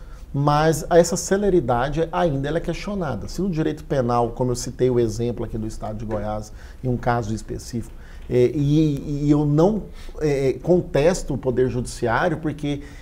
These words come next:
eles estão cumprindo princípios e elementos do direito que precisam ser evoluídos em todo o contexto geral, né? Deveria ter uma intervenção. O presidente do Tribunal de Justiça, quando vê uma medida ali, ele não tem a capacidade de, de intervir, uma medida,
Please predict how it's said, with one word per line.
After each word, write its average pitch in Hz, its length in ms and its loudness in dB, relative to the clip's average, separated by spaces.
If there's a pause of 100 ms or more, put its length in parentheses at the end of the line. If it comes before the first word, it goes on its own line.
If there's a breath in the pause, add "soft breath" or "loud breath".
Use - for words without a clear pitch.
eles 143 240 2
estão 160 360 4
cumprindo 160 480 2
princípios 165 560 -4
e 226 60 -2
elementos 185 400 0
do 175 80 -2
direito 175 360 2
que 254 100 -2
precisam 302 500 2
ser 311 160 -4
evoluídos 277 560 -2 (360 soft breath)
em 233 140 2
todo 220 300 4
o - 20 -2
contexto 208 420 -2
geral, 120 440 -4 (440 loud breath)
né? 143 300 -2 (260 soft breath)
Deveria 143 420 4
ter 190 200 8
uma 190 140 8
intervenção. 165 1300 4 (560 soft breath)
O 175 80 4
presidente 180 300 6
do - 40 2
Tribunal 170 280 4
de 131 80 -4
Justiça, 175 380 0
quando 170 200 6
vê 151 180 2
uma 160 120 4
medida 147 400 0
ali, 139 160 6
ele 170 120 8
não 165 180 4
tem 185 200 4
a 190 60 0
capacidade 143 720 -2
de, 139 300 -4
de 131 260 -6
intervir, 135 680 -2
uma 139 160 0
medida, 135 360 0